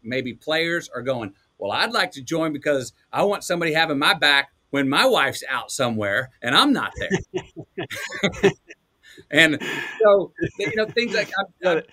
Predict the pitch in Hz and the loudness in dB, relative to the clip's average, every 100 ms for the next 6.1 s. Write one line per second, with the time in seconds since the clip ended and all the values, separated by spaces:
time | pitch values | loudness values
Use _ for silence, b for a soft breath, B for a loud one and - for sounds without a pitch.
0 | B _ _ _ _ _ _ _ - 214 | B _ _ _ _ _ _ _ -8 -8
1 | 185 196 196 208 208 202 185 202 190 180 | -2 0 2 4 4 2 0 2 2 0
2 | 175 190 180 214 226 208 330 285 208 196 | 0 -4 2 2 2 0 4 4 4 2
3 | - 202 160 151 - _ _ - 135 - | 4 4 4 2 -2 _ _ -6 -6 -12
4 | - _ _ _ _ _ _ _ _ _ | -20 _ _ _ _ _ _ _ _ _
5 | _ _ _ _ _ _ _ _ - 170 | _ _ _ _ _ _ _ _ -8 -6